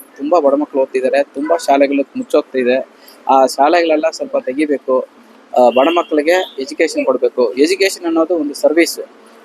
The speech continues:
ಎಲ್ಲರೂ ದುಡ್ಡು ಕಟ್ಟಿ ಓದ್ಸಕ್ಕಾಗಲ್ಲ. So, ಕಾನ್ವೆಂಟಲ್ಲಿ, ಆ, ಎಲ್ಲರೂ ದುಡ್ಡು ಕಟ್ಟಿ ಓದ್ಸಕ್ ಆ-, ಕಷ್ಟ ಇದೆ. ಹಂಗಾಗಿ ಗವರ್ನಮೆಂಟ್ ಸ್ಕೂಲ್ ಇದ್ರೆ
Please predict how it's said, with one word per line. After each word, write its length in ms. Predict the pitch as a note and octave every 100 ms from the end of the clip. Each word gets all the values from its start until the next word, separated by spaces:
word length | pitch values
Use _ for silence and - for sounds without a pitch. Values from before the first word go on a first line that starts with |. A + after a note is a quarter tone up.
| C3+
ಎಲ್ಲರೂ 360 | D3+ F#3+ F#3+
ದುಡ್ಡು 280 | G3 - -
ಕಟ್ಟಿ 180 | E3 E3+
ಓದ್ಸಕ್ಕಾಗಲ್ಲ. 680 | C#3+ C#3+ D3 - B2 C3+ A#2 - _ _ _ _ -
So, 280 | D3+ C3+ B2+
ಕಾನ್ವೆಂಟಲ್ಲಿ, 760 | - D#3+ E3+ E3 D#3+ F3 G3 - - _ -
ಆ, 200 | C3+ C3+
ಎಲ್ಲರೂ 400 | C3 C#3 E3+ E3+
ದುಡ್ಡು 220 | E3+ D3
ಕಟ್ಟಿ 180 | D#3 D3
ಓದ್ಸಕ್ 300 | C#3+ C#3+ C3+
ಆ-, 100 | C3
ಕಷ್ಟ 300 | - B2 -
ಇದೆ. 300 | C#3+ B2+ A#2
ಹಂಗಾಗಿ 640 | - _ - C#3+ F3 E3
ಗವರ್ನಮೆಂಟ್ 440 | E3 D3+ F3 F#3+ F3+
ಸ್ಕೂಲ್ 240 | - C#3+
ಇದ್ರೆ 340 | B2+ B2 F#3+